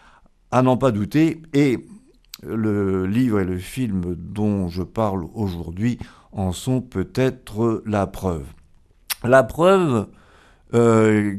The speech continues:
qu'il, euh, faille peut-être prendre conscience de, euh, l'existence de déviance criminelle du point de vue de la, euh, sexualité. Et cette déviance criminelle tourne toute autour de la notion de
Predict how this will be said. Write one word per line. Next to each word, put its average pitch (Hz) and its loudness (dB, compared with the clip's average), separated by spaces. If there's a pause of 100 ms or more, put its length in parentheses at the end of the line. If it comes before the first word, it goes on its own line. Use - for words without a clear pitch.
qu'il, 139 0
euh, 107 4
faille 117 0
peut-être 123 -2 (160)
prendre 120 -2
conscience 110 -4
de, 117 2
euh, 107 0
l'existence 110 -2
de 120 0
déviance 123 -2 (260)
criminelle 135 4 (400)
du 117 2
point 107 6
de 101 6
vue 127 0
de 101 -2
la, 131 2
euh, 101 -2
sexualité. 113 0
Et 139 0
cette 120 -2
déviance 113 2
criminelle 107 -2 (460)
tourne 123 6 (180)
toute - -4
autour 113 0
de 117 2
la 107 6
notion 101 0
de 110 0